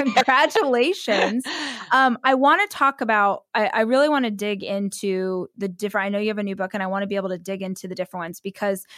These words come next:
Speaker 1: what I think is so incredible about what you do that I admire so much as someone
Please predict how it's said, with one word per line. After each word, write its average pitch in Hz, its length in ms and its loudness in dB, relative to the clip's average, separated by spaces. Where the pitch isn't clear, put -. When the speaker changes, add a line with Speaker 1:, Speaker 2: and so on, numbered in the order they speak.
Speaker 1:
what 226 120 0
I 240 80 2
think 262 260 -4
is 359 160 -4
so 233 340 0
incredible 208 680 -4
about 190 280 0
what 151 100 -10
you 196 200 -6
do 185 500 -4
that 214 140 2
I 208 160 4
admire 214 380 0
so 214 200 -4
much 196 280 -4
as 208 140 -8
someone 196 460 -6